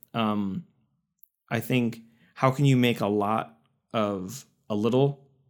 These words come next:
And I think that Breaking Bad, super good example, the ricin, which is not used, but, like, continually, like, brought up and not used, like, for, like, three seasons until it is used, right? And it's like,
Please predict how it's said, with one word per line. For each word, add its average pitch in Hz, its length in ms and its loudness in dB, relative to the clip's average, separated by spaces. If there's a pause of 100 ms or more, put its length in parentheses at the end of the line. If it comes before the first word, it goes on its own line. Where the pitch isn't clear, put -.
(320)
And 117 420 2
I 110 100 2
think 131 420 -2 (800)
that 113 600 -4 (140)
Breaking 139 340 4
Bad, 135 340 6
super 135 300 0
good 127 120 2
example, 117 500 0
the 113 100 -2
ricin, 113 580 0 (380)
which - 160 -4
is 110 100 -4
not 117 240 0
used, 107 520 -2 (640)
but, - 260 -8 (120)
like, 110 240 -2
continually, 143 880 4 (360)
like, 117 260 -4
brought 123 280 4
up 110 320 0
and 117 200 -4
not 113 280 -2
used, 107 460 -6 (280)
like, 110 160 -4
for, 117 140 -2
like, 107 120 0
three 127 200 -2
seasons 110 420 -2
until 135 280 6
it 139 80 8
is 127 160 4
used, - 340 -12 (300)
right? 117 280 -2 (440)
And 117 200 0
it's 113 200 -2
like, 107 320 -2